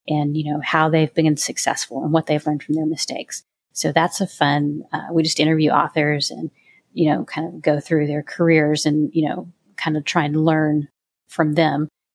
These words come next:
And then, um, the Mystery Books podcast, the one, that one, I don't interview authors on there. I just talk about basically what I've been reading,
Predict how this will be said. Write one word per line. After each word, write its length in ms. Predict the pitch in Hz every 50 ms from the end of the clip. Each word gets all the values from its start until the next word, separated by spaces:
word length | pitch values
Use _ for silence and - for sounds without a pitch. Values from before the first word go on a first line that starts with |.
| _ -
And 180 | 165 165 165
then, 320 | 165 175 165 165 165 - -
um, 220 | 165 160 156 156
the 80 | 156 160
Mystery 300 | 170 202 202 - - 254
Books 240 | - 175 - - -
podcast, 560 | - - 156 - - - - 143 147 - -
the 80 | - - _
one, 300 | - 160 165 160 160 151
that 260 | 156 160 165 190 220
one, 160 | 220 208 196
I 100 | 175 165
don't 260 | 160 - 170 190 214 -
interview 380 | 226 220 196 185 180 175 165
authors 440 | 156 160 156 147 - 156 147 147 147
on 140 | 156 151 160
there. 200 | 160 160 156 170
I 80 | 170
just 180 | 170 190 185 -
talk 220 | - - 190 185
about 220 | - - 185 - -
basically 340 | - 165 180 - - - 185
what 120 | 170 160
I've 120 | 156 151
been 160 | - 156 156 160
reading, 380 | 165 170 165 165 - - 170